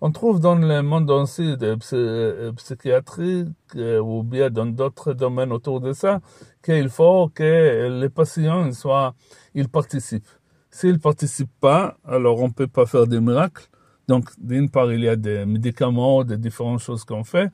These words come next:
mais d'une autre part, il faut que la personne concernée soit, euh, active. À ce moment-là, avec les deux efforts de l'un et de l'autre, on peut se sortir.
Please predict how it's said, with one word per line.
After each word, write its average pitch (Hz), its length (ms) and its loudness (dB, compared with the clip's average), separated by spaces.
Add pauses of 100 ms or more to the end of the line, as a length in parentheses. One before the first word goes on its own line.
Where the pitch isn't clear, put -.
(340)
mais 143 120 2
d'une 147 200 2
autre 151 200 0
part, 160 280 2
il 117 80 -2
faut 131 260 0
que 139 340 -2 (520)
la 127 160 2
personne 147 500 0
concernée 147 720 0 (220)
soit, 143 560 0 (180)
euh, 117 380 -2
active. 131 380 -2 (540)
À - 60 -8
ce - 140 -6
moment-là, 165 340 4
avec 143 280 2
les 135 120 0
deux 131 560 0
efforts 151 340 0
de 120 120 -2
l'un 127 240 4
et 113 40 4
de 107 120 -2
l'autre, 160 400 0
on 127 100 -2
peut 147 240 0
se 127 160 -8
sortir. 123 540 -4